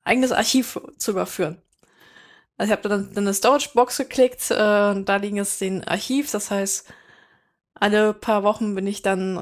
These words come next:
auf die Folgen, die wir schon produziert haben, dann in den Archiv am Verschieben, damit sowas nicht noch mal vorkommt. Ja, und was ist bei der Nextcloud damals passiert?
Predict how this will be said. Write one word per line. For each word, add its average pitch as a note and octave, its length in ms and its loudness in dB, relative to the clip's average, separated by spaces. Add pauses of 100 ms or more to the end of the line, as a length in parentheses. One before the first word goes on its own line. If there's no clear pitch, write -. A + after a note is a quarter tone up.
auf G3 120 -6
die F#3 420 -4
Folgen, G#3 380 0
die F#3+ 120 -6
wir F#3+ 80 0
schon G3 280 -4
produziert G3+ 540 0
haben, G#3+ 480 -2
dann G3 140 -4
in F#3 100 -4
den F3 60 -6
Archiv A#3+ 320 -4
am G#3 120 -2
Verschieben, G#3 580 -4 (640)
damit G3 280 -2
sowas A3 360 0
nicht A#3 260 0
noch B3 200 2
mal A3 160 -4
vorkommt. - 580 -10 (1500)
Ja, G#3 100 6
und A#3 60 4
was A#3+ 140 6
ist C4 60 -2
bei B3 80 8
der A#3 80 8
Nextcloud B3 320 4
damals A#3 260 6
passiert? C4 460 4